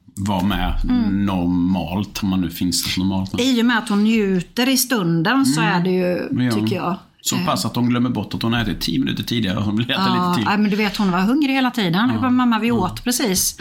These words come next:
Speaker 2: "Ja, men det hade varit gott åtminstone med en kopp kaffe." Fast du fick precis en kopp kaffe.
Speaker 1: Mm.
Speaker 2: Så,
Speaker 1: Det är så sjukt.
Speaker 2: ja, det, det, som sagt, det är en sjuk sjukdom.
Speaker 1: Mm,
Speaker 2: Men det
Speaker 1: verkligen.
Speaker 2: var <clears throat>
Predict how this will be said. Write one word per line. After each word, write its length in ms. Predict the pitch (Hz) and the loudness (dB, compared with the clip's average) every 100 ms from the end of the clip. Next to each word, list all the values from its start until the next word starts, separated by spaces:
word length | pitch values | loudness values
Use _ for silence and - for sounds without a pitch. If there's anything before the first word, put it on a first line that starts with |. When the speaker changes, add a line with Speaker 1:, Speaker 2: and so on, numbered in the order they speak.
| 294 269 - | -2 -2 -2
Speaker 2:
"Ja, 80 | 220 | 0
men 80 | |
det 60 | 240 | 2
hade 120 | 240 | 2
varit 140 | 226 233 | 0 -2
gott 220 | 202 233 | -4 -2
åtminstone 400 | 269 330 - 254 | 0 0 0 2
med 80 | 240 | 0
en 60 | |
kopp 160 | 240 - | -2 -2
kaffe." 440 | 254 269 - 180 | -2 -2 -2 -2
Fast 200 | 202 185 | -2 -2
du 60 | 208 | -2
fick 280 | 196 - - | -4 -4 -2
precis 360 | 269 403 262 | 0 2 2
en 100 | 214 | 0
kopp 160 | 185 185 | 0 -2
kaffe. 420 | 202 208 185 185 - | -4 -2 -2 -2 -2
Speaker 1:
Mm. 200 | 95 87 85 110 - | -2 -2 -4 -6 -8
Speaker 2:
Så, 220 | - - 208 | -4 0 2
Speaker 1:
Det 60 | |
är 60 | 196 | 2
så 120 | 196 - | 0 -2
sjukt. 340 | - - - - | -4 -4 -6 -2
Speaker 2:
ja, 200 | 233 226 | 0 2
det, 260 | 208 151 - | 0 -2 -2
det, 360 | 240 262 247 - | 0 2 0 0
som 100 | 254 | 0
sagt, 200 | 185 175 | 0 0
det 60 | |
är 40 | 220 | 0
en 80 | 220 | 0
sjuk 420 | 220 180 - - - | 0 -2 -4 -8 -4
sjukdom. 400 | 180 175 - - 190 - | -2 -2 -2 -2 -2 -2
Speaker 1:
Mm, 160 | 131 156 | -2 0
Speaker 2:
Men 80 | 180 208 - - | 0 -2 -8 -4
det 60 | |
Speaker 1:
verkligen. 280 | 139 240 247 | 0 0 0
Speaker 2:
var 160 | 220 - | -2 -4
<clears throat> 0 | - | -4